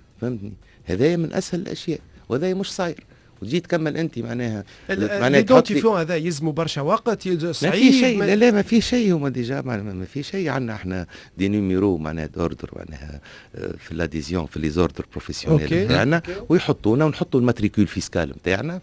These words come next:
Speaker 1: فهمتني؟
Speaker 2: أوكي.
Speaker 1: باش نكونوا شفافين. هاو الشفافية وين؟ احنا طالبين الشفافية.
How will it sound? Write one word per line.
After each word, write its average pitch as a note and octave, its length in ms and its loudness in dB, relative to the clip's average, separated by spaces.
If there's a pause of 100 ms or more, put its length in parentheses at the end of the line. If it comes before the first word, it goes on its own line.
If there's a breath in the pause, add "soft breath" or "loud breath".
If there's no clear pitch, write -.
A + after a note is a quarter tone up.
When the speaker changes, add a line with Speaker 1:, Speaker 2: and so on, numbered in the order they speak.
Speaker 1:
فهمتني؟ D3+ 320 -2
Speaker 2:
أوكي. G#3+ 100 -8 (220 loud breath)
Speaker 1:
باش F#2 180 -8
نكونوا G2 280 2
شفافين. - 600 -2 (320 soft breath)
هاو F#3+ 160 8
الشفافية G2 600 2
وين؟ E2+ 220 -2
احنا F#2+ 160 -4
طالبين B2+ 440 4
الشفافية. A3 560 0